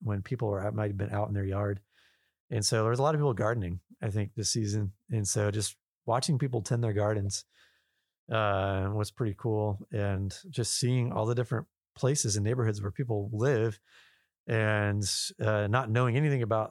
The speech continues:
these neighborhoods, seeing a few N L C S stickers in unexpected places was cool on people's cars. Um, uh, but yeah, just being able to pray over the town, uh, was also really cool,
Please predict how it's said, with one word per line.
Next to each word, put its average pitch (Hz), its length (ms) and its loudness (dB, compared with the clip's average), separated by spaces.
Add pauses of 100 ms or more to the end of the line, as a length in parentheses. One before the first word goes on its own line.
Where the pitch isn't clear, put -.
these 107 260 -4
neighborhoods, 104 520 -2
seeing - 300 0
a 113 40 2
few 131 200 0
N 113 80 0
L 117 60 0
C 117 180 2
S 113 100 -2
stickers 107 360 -2
in 104 120 -2 (240)
unexpected 110 500 -4
places 104 440 -4
was 107 160 -6
cool 107 260 -2
on 101 80 0
people's 101 260 -4
cars. 101 420 -4 (680)
Um, 101 640 2 (640)
uh, 107 180 0
but 101 180 -2
yeah, 113 280 2
just 101 400 -4 (1080)
being 131 180 0
able 139 120 2
to 110 80 2
pray 120 320 2
over 107 260 2
the 95 100 -2
town, 95 420 -2 (240)
uh, 98 320 0
was 101 160 -2
also 104 240 -2
really 101 240 -2
cool, 98 400 -2